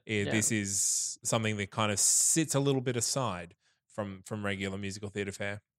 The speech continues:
Speaker 2: Yeah. And I'm just gonna reiterate one more time for everybody.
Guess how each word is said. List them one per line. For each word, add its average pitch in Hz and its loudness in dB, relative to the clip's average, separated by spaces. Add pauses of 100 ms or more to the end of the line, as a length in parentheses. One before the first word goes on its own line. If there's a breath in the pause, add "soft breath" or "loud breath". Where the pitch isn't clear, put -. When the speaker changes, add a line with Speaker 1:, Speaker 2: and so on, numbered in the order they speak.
(180)
Speaker 2:
Yeah. 202 0 (880 loud breath)
And 196 6
I'm 185 4
just 185 0
gonna 202 6
reiterate 190 4
one 180 6
more 190 6
time 214 4
for 175 2
everybody. 170 6